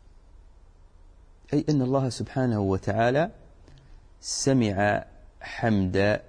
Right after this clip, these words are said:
عبده عندما حمده.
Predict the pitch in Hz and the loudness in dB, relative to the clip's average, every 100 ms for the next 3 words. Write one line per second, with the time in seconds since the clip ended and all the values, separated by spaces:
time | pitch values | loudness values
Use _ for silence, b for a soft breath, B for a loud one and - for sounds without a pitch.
0 | - - - - 107 135 127 107 107 101 | -18 -20 -20 -6 0 0 0 -2 -2 0
1 | 101 107 98 87 87 95 104 110 117 139 | 0 0 0 0 0 0 0 0 0 0
2 | - - - 147 123 87 - | -2 -8 -6 -2 0 -2 -4